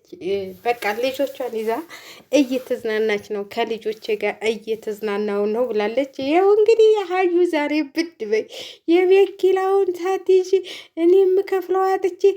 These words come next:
አንቺ ቤት ስላለሽ እዛ እዚህ ትፈነጥዣለሽ" እያልሻት ነበር ማለት ነው። ዛሬ ይኸው እንዲህ ብድ በይ ማለት ነው። ወይኔ አሳዘነች ግን ሀዩ ማለት ነው።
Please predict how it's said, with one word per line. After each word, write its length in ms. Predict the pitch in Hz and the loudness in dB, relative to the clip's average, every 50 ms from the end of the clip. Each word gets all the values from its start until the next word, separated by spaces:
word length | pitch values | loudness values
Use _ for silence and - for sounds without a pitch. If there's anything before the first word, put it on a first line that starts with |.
| - - _ - 311 | -2 -16 _ -8 -2
አንቺ 260 | 320 349 359 359 359 359 359 | 0 2 2 2 2 2 4
ቤት 240 | 370 381 392 370 | 4 4 4 4
ስላለሽ 500 | 359 - 370 370 381 381 359 392 359 - 381 | 0 -2 0 0 2 2 2 2 2 0 0
እዛ 180 | 370 349 339 370 381 381 | 0 0 2 2 0 2
እዚህ 280 | 381 359 349 - 359 359 | 0 0 2 2 2 2
ትፈነጥዣለሽ" 1000 | 359 381 359 - 381 370 381 381 359 - 339 330 320 370 370 370 359 381 359 330 285 | 2 -4 -4 -2 -2 -2 -2 -2 -4 -4 -4 -2 0 2 2 2 2 2 2 0 0
እያልሻት 520 | 240 226 247 247 233 - - 240 220 220 | -2 0 0 0 -2 -4 -6 -6 -6 -4
ነበር 340 | 214 214 208 208 - 262 254 247 | -6 -6 -8 -6 -8 -8 -8 -4
ማለት 300 | 233 214 202 202 196 208 | -4 -4 -2 -2 -2 -2
ነው። 120 | 208 208 208 | -2 -4 -2
ዛሬ 320 | 208 247 247 254 269 277 311 | -2 0 0 0 2 2 2
ይኸው 260 | 330 311 285 294 320 359 349 _ _ - 269 | 2 4 2 2 -2 -2 -4 _ _ -12 -8
እንዲህ 520 | 277 294 302 294 302 - - 339 359 359 339 - | -4 -2 -2 -2 -2 -4 2 6 6 6 6 4
ብድ 300 | - - 247 - _ - 220 214 | 0 -10 -12 -12 _ -8 -8 -4
በይ 180 | 202 220 247 277 | -2 -2 -2 -2
ማለት 360 | 277 254 220 214 233 226 _ | -4 -6 -8 -10 -10 -14 _
ነው። 140 | - 254 277 - _ - - - - - - - _ _ _ _ - | -16 -18 -18 -18 _ -20 -20 -20 -20 -20 -20 -20 _ _ _ _ -4
ወይኔ 280 | 247 254 262 262 254 247 240 | 0 2 2 2 2 2 0
አሳዘነች 720 | 262 269 - 294 277 240 208 - 220 208 208 202 208 - - 208 | 0 -2 -2 -2 -2 -2 -2 -4 -4 -2 -4 -6 -8 -8 -12 -10
ግን 200 | 202 - 214 196 190 | -8 -8 -10 -10 -10
ሀዩ 260 | 175 185 208 202 202 214 254 285 | -8 -4 -4 -4 -4 -4 -4 -2
ማለት 340 | 302 247 202 196 202 202 - | 0 0 0 0 -2 -4 -6
ነው። 120 | - 196 | -12 -16